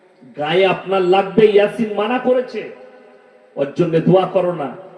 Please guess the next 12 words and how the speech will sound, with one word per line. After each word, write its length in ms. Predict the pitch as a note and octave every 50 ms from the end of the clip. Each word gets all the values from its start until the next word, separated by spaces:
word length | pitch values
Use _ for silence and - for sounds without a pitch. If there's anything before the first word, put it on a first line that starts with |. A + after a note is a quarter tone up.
| - -
এটা 180 | - - C3+
আমার 320 | C3 C3+ C#3+ E3 D#3+ - -
মানা 180 | D3 C#3+ C#3+
নয়।" 300 | C#3 B2+ C3 B2+ A2+ G#2+ G#2 - - - - - - -
আপনারা 380 | - - - - D3+ D3+ D3+ D3+ -
বলুন 260 | - D#3 E3 E3+ E3+ - -
তো, 60 | E3+
নবীজি 460 | C#3+ C3+ C3+ C3+ C#3+ D#3 D#3 F3+ F3
সাল্লাল্লাহু 560 | - - - E3 E3 E3 D#3 D3 C#3+ E3+ F3+
আলাইহি 280 | F3 - E3+ E3 D#3 -
সাল্লামের 300 | - E3 E3 F3 E3 E3+ -
থেকে 160 | - E3+ D#3+